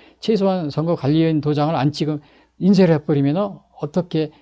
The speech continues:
선거 재판이 있더라도 한두 통은 얼마든지 통과를 할 수 있거든요. 그러나 이제 백오십 통, 뭐 백 통 되면은 선거 재판 요청이 뭐 백이십 건 된다 그러면 그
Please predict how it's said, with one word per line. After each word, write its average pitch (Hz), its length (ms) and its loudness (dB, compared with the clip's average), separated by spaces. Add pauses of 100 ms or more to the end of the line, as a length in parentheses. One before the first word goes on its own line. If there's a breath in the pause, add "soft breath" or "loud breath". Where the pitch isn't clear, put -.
선거 170 300 -2
재판이 147 380 -2
있더라도 139 500 -6
한두 208 340 -6
통은 190 320 -6
얼마든지 190 640 -2
통과를 208 340 -2
할 151 80 -4
수 - 140 -12
있거든요. - 220 -18 (280 soft breath)
그러나 190 220 -4
이제 190 180 -2
백오십 180 420 2
통, 170 200 -2
뭐 151 220 -6
백 - 200 -8
통 190 200 -2
되면은 156 420 -4 (1600 soft breath)
선거 185 280 -2
재판 170 460 -2
요청이 165 380 0
뭐 156 140 -2
백이십 160 480 -4
건 170 180 -4
된다 143 240 -2
그러면 165 360 -8
그 180 200 -4